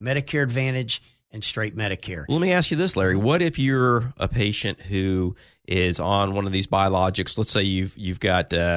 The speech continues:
Speaker 2: eczema and you're taking one of the biologics for
Speaker 1: Okay.
Speaker 2: that.
Speaker 1: Yep.
Speaker 2: Um, so it's a high, high cost drug.
Speaker 1: Yep.
Speaker 2: Uh, y-, if you look at an Advantage plan, you should be able to get that
Speaker 1: It's
Speaker 2: drug.
Speaker 1: really cost at a very low copay.
Speaker 2: Yeah.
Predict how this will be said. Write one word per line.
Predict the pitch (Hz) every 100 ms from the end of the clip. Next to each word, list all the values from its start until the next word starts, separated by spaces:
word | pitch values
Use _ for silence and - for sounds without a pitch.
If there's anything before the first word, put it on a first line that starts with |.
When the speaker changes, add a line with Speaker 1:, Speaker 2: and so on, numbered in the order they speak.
| 80
Speaker 2:
eczema | 98 101 92 95 90
and | 87
you're | 87
taking | 104 90 92 90 87
one | 92
of | 92
the |
biologics | 90 90 87 87 87 - -
for | 90
Speaker 1:
Okay. |
Speaker 2:
that. | 90 90 90 - -
Speaker 1:
Yep. | 98 - -
Speaker 2:
Um, | 92
so | 90 101
it's | 98
a |
high, | - 104 104 -
high | - 101
cost | 101 95 90 -
drug. | 98 90 82 78
Speaker 1:
Yep. | 107 - _ _ _ -
Speaker 2:
Uh, | 92 92 90 -
y-, | 113 - _ -
if | 104
you | 123
look | 123 127
at |
an | 113
Advantage | 101 135 190 160 -
plan, | 107 95 85 85 107 - _ _ _ -
you | 101
should | - 95
be | 98
able | 98 92
to |
get | 127 131
that | - 85 165
Speaker 1:
It's | -
Speaker 2:
drug. | 78
Speaker 1:
really | 175 151
cost | - - - 147 139 -
at | 123
a |
very | 110 127 127
low | 123 123
copay. | - 131 - 87
Speaker 2:
Yeah. | 113 85